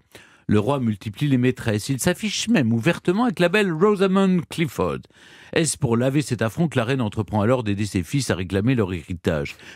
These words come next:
Depuis Poitiers, où elle est revenue s'établir loin de son volage époux, Aliénor tire les ficelles. Très vite, le ver est dans le fruit.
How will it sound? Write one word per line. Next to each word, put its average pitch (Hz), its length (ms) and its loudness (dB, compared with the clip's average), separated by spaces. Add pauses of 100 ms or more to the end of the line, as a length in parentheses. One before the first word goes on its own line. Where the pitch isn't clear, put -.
(100)
Depuis 190 260 2
Poitiers, 226 600 0
où 170 160 4
elle 127 100 2
est 131 40 4
revenue 127 400 2
s'établir 120 580 0 (380)
loin 156 320 4
de 117 120 -4
son 117 200 -2
volage 107 360 0
époux, 220 340 0
Aliénor 156 540 2
tire 156 240 -2
les 139 100 0
ficelles. 95 520 -4 (560)
Très 160 260 0
vite, 143 420 -4 (100)
le 127 200 4
ver 117 460 0
est 98 100 2
dans 113 120 0
le 101 120 2
fruit. - 360 0